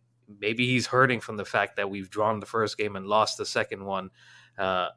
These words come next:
where maybe he could have contributed a goal and it's a different story. So it, it just felt like he was a little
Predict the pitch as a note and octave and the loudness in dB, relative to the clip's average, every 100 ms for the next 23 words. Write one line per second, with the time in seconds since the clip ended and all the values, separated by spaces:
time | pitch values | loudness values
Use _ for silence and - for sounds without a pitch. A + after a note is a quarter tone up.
0 | _ G#2 G#2+ G2+ A2 A2 G#2+ G#2 A2 B2+ | _ 0 0 0 0 -2 -2 -6 -2 0
1 | A#2 A#2+ - C3 A#2 G#2+ G2+ - G#2 G2+ | 0 -4 0 2 4 2 0 2 2 2
2 | G2 F#2+ G#2+ A#2+ A2+ G#2 F#2+ - G#2+ G2+ | -2 -4 -4 -4 -4 -4 -6 -4 -2 -2
3 | F2+ - B2+ C3+ - - - - _ - | -4 -4 0 0 -2 -14 -20 -20 _ -6
4 | A2+ - _ _ _ _ _ E3+ D3+ C#3+ | -4 -4 _ _ _ _ _ 6 8 10
5 | F#3+ - - D#3+ D#3+ - C#3 B2+ - C#3 | 10 8 8 10 10 8 8 8 4 2
6 | B2 A#2+ A2 - - A#2+ A#2+ A#2 | 4 4 2 -2 -4 0 0 0